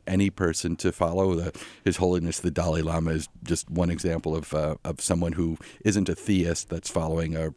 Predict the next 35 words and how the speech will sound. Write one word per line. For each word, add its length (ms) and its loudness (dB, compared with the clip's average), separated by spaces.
a 60 -4
really 400 -2
powerful 640 2
religious 600 4
path. 380 4
And, 320 -4
you 120 -4
know, 160 -4
what 160 -4
he 100 2
likes 240 2
to 80 -6
say 180 4
is 80 2
that 120 0
his 220 0
religion 440 -2
is 160 -2
kindness, 840 0
and 360 -2
many 220 4
Unitarian 500 2
Universalists 880 0
would, 320 -2
um, 300 0
embrace 380 0
that 180 4
idea 320 2
as 140 -4
well. 280 4
Um, 500 6
uh, 180 6
but 300 2
there 200 6
are, 140 8